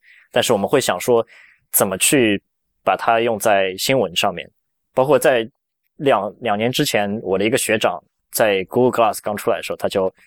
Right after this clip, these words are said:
和这个，这个 Thunderdome，就是那个 First Look Media，他们有个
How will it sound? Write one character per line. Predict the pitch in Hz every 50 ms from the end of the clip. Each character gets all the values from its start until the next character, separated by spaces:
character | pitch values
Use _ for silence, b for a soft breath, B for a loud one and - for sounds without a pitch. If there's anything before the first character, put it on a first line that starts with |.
| b b b b b
和 | _ - - - 95 92
这 | 95 - 107 92
个， | 85 92 92 85 85 87 82 - - -
这 | _ - - 87
个 | _ 76 73 - - _ _ _ _ _ _ _ _
Thunderdome， | - - 139 139 123 98 104 95 87 80 - _ _ _ _
就 | - -
是 | 98 95 95 90 85 -
那 | 73 101 98
个 | 87 92
First | - - 127 123 - -
Look | 117 98 -
Media， | 110 113 107 101 87 -
他 | - -
们 | 107 95
有 | 85
个 | 90